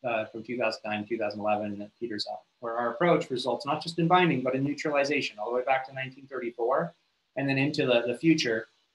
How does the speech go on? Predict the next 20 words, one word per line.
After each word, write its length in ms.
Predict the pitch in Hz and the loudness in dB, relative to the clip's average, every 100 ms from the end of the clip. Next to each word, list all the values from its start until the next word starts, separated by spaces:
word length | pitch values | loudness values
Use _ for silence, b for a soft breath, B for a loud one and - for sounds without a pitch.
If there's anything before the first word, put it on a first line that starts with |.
| - | -8
which 160 | 127 | -4
was 320 | 127 113 - - | 0 0 -2 -4
we 120 | 123 | -4
only 260 | 143 147 143 | 0 0 2
used 180 | 135 127 | 0 0
components 500 | 120 131 139 120 113 | -2 0 2 0 -4
from 140 | 113 | -10
two 100 | 127 | -6
thousand 340 | 123 113 117 110 | 0 0 0 -2
seven 340 | 120 113 113 | -2 -2 -4
or 80 | 107 | -4
previous, 580 | 160 160 131 113 110 - | 0 2 4 2 0 -6
and 140 | 117 117 | -10 -4
was 160 | 117 127 | -2 0
able 220 | 120 113 | 0 -2
to 100 | 123 | -2
neutralize 480 | 139 135 139 127 123 | -2 0 2 4 2
into 140 | 117 | -4
the 100 | 113 | -6
future 480 | - 123 120 110 | -8 -6 -4 -6